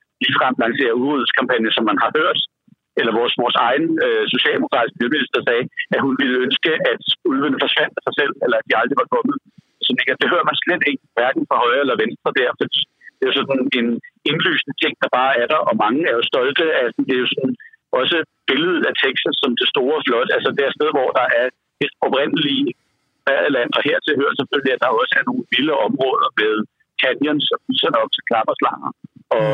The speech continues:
færøulve og pumaer og den slags. Så det er, det er netop noget, der er kulturbestemt generelt for danskere som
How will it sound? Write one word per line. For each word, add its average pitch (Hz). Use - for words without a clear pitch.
færøulve 123
og 135
pumaer 127
og 107
den 110
slags. 110
Så 117
det 131
er, 120
det 139
er 123
netop 139
noget, 147
der 127
er 113
kulturbestemt 151
generelt 127
for 139
danskere 110
som 117